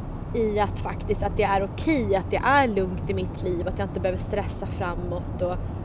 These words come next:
att ha någon som säger det när man känner att tänk om jag blir bortglömd. Och att få höra att, "Nej, men det blir du inte, utan det är ju det här lugnet som du behöver ha. Det är det viktigaste som finns runt dig just nu." Ehm,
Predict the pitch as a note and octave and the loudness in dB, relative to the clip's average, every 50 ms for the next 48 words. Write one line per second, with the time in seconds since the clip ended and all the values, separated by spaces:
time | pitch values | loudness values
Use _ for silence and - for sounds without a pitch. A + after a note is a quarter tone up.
0 | - - - - - - G3+ G#3 - - A#3 A3 G#3+ G3 G3 F#3+ F#3 - G#3 G3 | -6 -6 -6 -6 -4 -4 -4 -4 -2 0 0 2 2 2 0 0 -2 -2 -4 -4
1 | - - - E4 D4 A#3 F#3+ F#3 F3+ F3+ E3+ F3+ F3+ F3+ F#3 - - F#3+ F3+ E3 | -4 0 2 4 4 4 2 2 0 0 0 -2 -4 -4 -4 -4 -2 -2 -2 -2
2 | F3+ F3+ F3 - - - - - - - - - - - - C4 A#3+ - A3+ G#3+ | -2 -4 -4 -4 -4 -6 -6 -4 -6 -6 -4 -6 -4 2 4 4 4 4 2 0
3 | G3 F3+ F#3+ F#3 F#3 A#3+ A#3 - - - - - D4 C#4+ G#3 E3+ F3 G3 G3+ G#3 | 2 0 0 0 0 0 0 0 -2 -6 -4 0 2 4 4 4 0 -2 -2 -4
4 | B3 - - - - - - - - - - G#3 G#3 - - A#3 G#3 G#3+ F#3+ F#3 | -4 -4 -6 -8 -8 -8 -8 -8 -6 -4 -2 -2 -2 -2 -2 -2 0 0 0 0
5 | F#3+ F#3 F#3 F#3 - - G3 G3+ G#3 G#3+ A#3 A3 G3+ A#3+ C#4 C#4+ D4+ C4+ B3 G#3 | 0 0 -2 -2 -2 -4 -4 -2 0 0 0 0 0 0 0 0 2 0 0 0
6 | F3 F3+ F#3 F3+ - F#3+ F#3 F#3+ G3 G#3+ A3+ A#3+ B3+ B3 A#3+ A3 G3+ F#3+ G#3 A#3+ | 0 -2 -4 -4 -2 -4 -2 0 0 0 0 2 2 2 2 2 2 0 2 2
7 | C#4+ D4 C4 A#3+ A3 - - G3+ G3 F#3+ F3+ F3+ F3+ F#3 G3+ - C4+ A3 F#3 F3+ | 2 2 2 -2 -2 -2 -4 -4 -4 -2 0 0 0 0 0 2 2 2 2 2
8 | F#3+ G#3 A#3+ B3 B3+ - - - F#3+ F#3 - - - G#3+ G3+ - F4+ F#4 D#4 A#3 | 2 0 2 2 0 -2 -2 -2 -2 -2 -2 -4 -6 -4 0 2 2 2 2 0
9 | - A3+ G3+ F#3 - C#3+ D#3+ - - - - - - G3 G#3+ A#3+ - - - - | 0 -2 -2 -2 -2 -4 -2 -4 -4 -6 -6 -6 -4 -4 -4 -4 -4 -4 -6 -6
10 | - - - - - - - - - - - G#3 G3+ G3+ G3 G3 F#3+ F#3+ F#3+ F#3+ | -6 -8 -8 -8 -8 -8 -8 -8 -8 -6 -4 -2 -2 -2 -2 -2 -2 -2 -4 -4